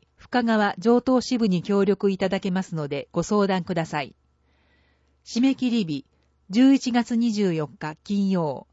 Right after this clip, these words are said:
申し込み、青少年課青少年係。電話、三六四七九八一三。ファックス、三六四七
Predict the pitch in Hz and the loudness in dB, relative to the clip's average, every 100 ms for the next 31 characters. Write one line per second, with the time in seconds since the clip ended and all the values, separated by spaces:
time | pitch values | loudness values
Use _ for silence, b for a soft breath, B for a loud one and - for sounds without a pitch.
0 | _ _ _ _ _ _ 233 254 - 233 | _ _ _ _ _ _ 2 2 0 -2
1 | 214 196 - _ _ _ - 269 254 262 | 0 -2 -6 _ _ _ 2 2 4 2
2 | 247 226 220 208 196 - 233 240 - 254 | 2 2 0 -2 -6 -4 0 0 2 2
3 | 240 226 208 196 139 135 - _ _ _ | 2 2 0 -4 -6 -8 -12 _ _ _
4 | _ _ _ - 226 220 196 185 - _ | _ _ _ 0 2 2 2 -2 -4 _
5 | _ - 262 262 262 220 196 190 180 170 | _ -2 0 2 0 0 2 2 0 -4
6 | 143 - - 240 247 240 - 180 156 160 | -6 -10 -4 -2 0 -2 -4 -6 -6 -8
7 | - 151 123 _ _ _ _ _ _ _ | -8 -8 -10 _ _ _ _ _ _ _
8 | - - 220 - 156 - _ - 247 254 | -6 -6 -6 -8 -8 -10 _ -4 -2 0
9 | 247 254 196 185 175 175 151 135 | 0 0 0 0 -2 -4 -6 -8